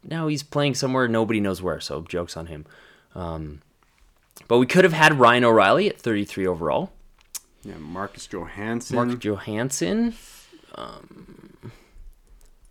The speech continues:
Speaker 1: let's see, let's categorize this by points. Tyson Barrie, Riley Smith, Mike Hoffman, Thomas Tatar, Jacob Silfverberg, Chris Kreider, Nick Leddy. So of all those guys, who would you have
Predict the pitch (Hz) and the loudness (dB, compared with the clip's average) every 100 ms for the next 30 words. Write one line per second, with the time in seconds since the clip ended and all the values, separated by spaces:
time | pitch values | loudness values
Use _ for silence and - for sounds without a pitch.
0 | _ - - - - - - - _ _ | _ -18 -14 -14 -12 -12 -14 -20 _ _
1 | - - 76 64 90 92 - - - - | -18 -16 -12 -12 -12 -16 -18 -18 -18 -16
2 | - - - 120 113 101 90 - 175 170 | -16 -16 -4 -4 -2 -6 -4 0 4 6
3 | 165 135 101 76 76 - - 175 170 - | 4 4 2 0 -6 -8 -4 0 0 -2
4 | 73 - - - 135 139 143 135 127 92 | -12 -12 -8 2 4 4 -2 -6 -6 -10
5 | 64 - 69 - 131 131 113 87 82 90 | -12 -14 -16 0 4 4 2 -8 -8 -10
6 | - 151 156 143 135 131 127 120 - - | -4 2 2 2 2 4 4 0 -10 -8
7 | - 127 127 113 104 113 113 101 78 - | 0 0 2 -2 -2 -4 -2 -2 -2 -12
8 | _ _ - _ 127 120 113 131 147 131 | _ _ -20 _ 4 6 8 8 10 6
9 | 131 117 107 117 110 101 98 | 6 4 4 -2 -2 0 -2